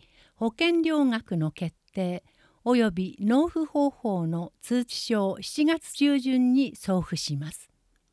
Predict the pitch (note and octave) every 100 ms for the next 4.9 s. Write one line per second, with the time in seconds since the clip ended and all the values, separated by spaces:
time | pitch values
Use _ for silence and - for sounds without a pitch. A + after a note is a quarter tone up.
0 | _ _ _ _ _ _ _ _ _ G3+
1 | - C#4+ C#4 G3+ F#3 E3 D#3+ E3 D#3+ G#3+
2 | A#3+ A#3+ G#3+ G3+ - _ _ _ _ _
3 | G3 G3 B3+ B3 A#3 - - G#3+ F#3+ F3
4 | - G3 - C#4+ C4+ C4 - G#3+ G3